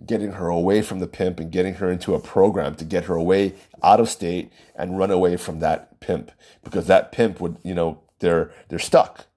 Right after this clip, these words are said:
You know, after that night, they're, they're still, when the prostitutes, mo-, for the most part, are still actually in a jail, but they're just in prison to their pimp. So that could be an opportunity. I, I hope that's a way to spin it,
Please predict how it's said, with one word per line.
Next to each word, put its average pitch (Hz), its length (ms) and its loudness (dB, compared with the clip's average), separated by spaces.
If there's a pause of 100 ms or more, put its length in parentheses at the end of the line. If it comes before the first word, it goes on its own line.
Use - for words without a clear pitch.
(600)
You 104 100 -4
know, 95 160 -2
after 110 280 2
that 104 160 0
night, 107 320 2
they're, - 140 -6 (200)
they're 165 140 6
still, 160 600 4 (320)
when 117 160 -2
the 113 80 0
prostitutes, - 680 0
mo-, 113 140 4
for 117 160 0
the 104 80 -2
most 127 300 4
part, - 200 4
are 95 100 2
still - 520 2
actually 107 480 0
in 98 100 -2
a 95 80 2
jail, 92 640 2 (760)
but 101 260 0
they're 110 100 4
just 113 220 0
in 90 100 -6
prison 98 560 -2 (540)
to 107 100 -4
their 90 120 -4
pimp. - 340 -6 (1160)
So 98 220 2
that 92 160 2
could 117 140 0
be 98 100 0
an 90 80 0
opportunity. 80 680 -4
I, - 200 2
I 87 120 6
hope 120 340 0 (300)
that's 101 240 0
a 101 40 0
way 101 180 0
to 82 360 -2
spin 117 300 0
it, 139 200 -4